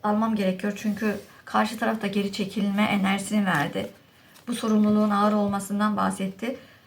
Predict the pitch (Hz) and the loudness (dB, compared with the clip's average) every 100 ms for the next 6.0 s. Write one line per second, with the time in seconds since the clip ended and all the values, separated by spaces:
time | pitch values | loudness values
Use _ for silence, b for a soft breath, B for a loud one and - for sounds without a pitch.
0 | B - 277 247 220 - 302 269 269 285 | B -2 2 4 4 4 2 4 4 4
1 | 269 277 277 277 277 254 262 262 262 220 | 4 4 4 0 -2 2 0 2 2 4
2 | 208 254 - 220 196 202 - 240 277 b | 2 0 2 2 2 -2 -4 -4 -4 b
3 | b b b b b b b b b b | b b b b b b b b b b
4 | b - 269 262 254 214 208 - 233 269 | b -2 0 2 2 2 2 0 -4 -4
5 | 262 240 247 247 233 220 214 196 - | -4 -2 -2 0 0 0 -2 -6 -10